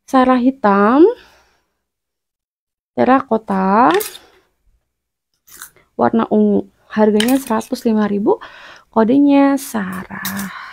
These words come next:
ya. Next, Bunda. Nah, liatin ya. Ini keringkalnya tuh dia motif. Motif gitu ya, busu friendly. Harganya satu dua puluh ribu, kodenya salsa.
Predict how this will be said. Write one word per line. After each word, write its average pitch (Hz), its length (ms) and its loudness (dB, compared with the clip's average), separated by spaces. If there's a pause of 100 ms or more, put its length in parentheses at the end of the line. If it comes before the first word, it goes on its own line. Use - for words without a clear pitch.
(120)
ya. 247 160 -6 (1300)
Next, 349 320 -2
Bunda. 311 400 6
Nah, 233 880 2 (1040)
liatin 247 480 4
ya. 214 320 2
Ini 294 240 4
keringkalnya 277 480 2
tuh 311 80 0
dia 277 160 2
motif. 240 800 -4 (2000)
Motif 262 400 0
gitu 254 240 -2
ya, 226 240 0
busu 233 320 -4
friendly. 233 560 -2 (400)
Harganya 262 480 4
satu 294 240 2
dua 240 320 4
puluh 247 320 4
ribu, 226 160 -2
kodenya 247 480 2
salsa. 220 720 -2